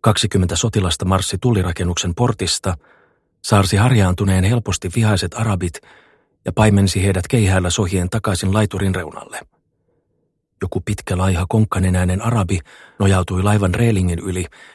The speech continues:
ja rupesi komentamaan merimiehiä kimakalla äänellä. Nämä pistivät miekkansa huotraan ja kiipesivät kannelle. Kulit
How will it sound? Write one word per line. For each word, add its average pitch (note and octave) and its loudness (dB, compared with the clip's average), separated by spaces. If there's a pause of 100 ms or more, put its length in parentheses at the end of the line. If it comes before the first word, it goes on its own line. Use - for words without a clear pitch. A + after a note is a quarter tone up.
(100)
ja G2 -2
rupesi G2+ 0
komentamaan F#2 2
merimiehiä F#2+ 2
kimakalla F#2+ 0
äänellä. F2+ -8 (1200)
Nämä F2 0
pistivät F2 -4
miekkansa F2 0
huotraan F#2 -2
ja E2+ -4
kiipesivät G2 -4
kannelle. - -12 (1160)
Kulit F2 0